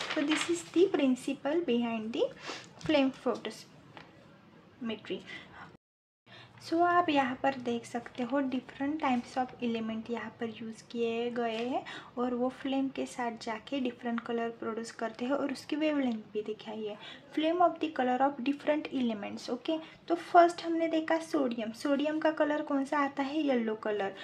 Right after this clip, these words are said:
वेवलेंथ फ़ाइव एटी नाइन। ओके, हम वेवलेंथ चेक करते हैं using the record system, उसमें फ़ाइव एटी नाइन वेवलेंथ होगा। पोटेशियम का वायलेट कलर, बेरियम का ग्रीन कलर,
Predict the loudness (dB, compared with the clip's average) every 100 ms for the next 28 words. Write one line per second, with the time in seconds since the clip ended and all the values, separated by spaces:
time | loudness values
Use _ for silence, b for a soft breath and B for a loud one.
0 | B -8 2 4 6 4 2 0 4 6
1 | 8 4 2 0 0 0 -2 -4 -2 0
2 | 2 2 4 2 2 2 2 0 0 2
3 | 2 2 0 0 0 -2 -2 0 2 4
4 | 4 4 2 0 -4 -6 -2 -2 0 -2
5 | -2 -2 2 2 4 2 0 0 2 2
6 | 2 0 0 -2 -2 B B B -2 0
7 | 0 0 -2 0 0 -2 0 0 2 4
8 | 4 2 -2 -4 -4 2 4 2 B B
9 | 0 4 6 6 2 2 0 0 0 0
10 | 0 0 4 4